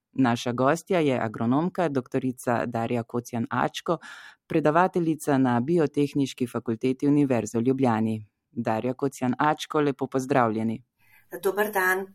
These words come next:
Speaker 2: dober dan tudi vsem poslušalcem.
Speaker 1: Že več desetletij se aktivno ukvarjate z najrazličnejšimi kulturnimi rastlinami in spodbujate uporabo številnih po krivici spregledanih vrst.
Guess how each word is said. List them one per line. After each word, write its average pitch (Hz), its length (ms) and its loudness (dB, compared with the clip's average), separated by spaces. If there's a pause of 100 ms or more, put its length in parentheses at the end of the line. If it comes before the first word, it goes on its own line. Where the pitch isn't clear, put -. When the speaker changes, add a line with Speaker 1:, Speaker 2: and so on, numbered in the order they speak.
Speaker 2:
dober 190 280 -2
dan 208 260 0
tudi 180 180 -4
vsem 196 320 -2
poslušalcem. 165 840 -6 (640)
Speaker 1:
Že 165 560 2
več 226 280 6
desetletij 156 840 2 (160)
se 139 160 2
aktivno 156 680 2
ukvarjate 135 880 4
z 123 420 0
najrazličnejšimi 139 1400 2
kulturnimi 151 560 0
rastlinami 143 680 0 (180)
in 123 160 2
spodbujate 143 640 -2
uporabo 131 640 2
številnih 147 680 -2
po 139 100 0
krivici 151 480 -2
spregledanih 139 840 0
vrst. 165 440 -2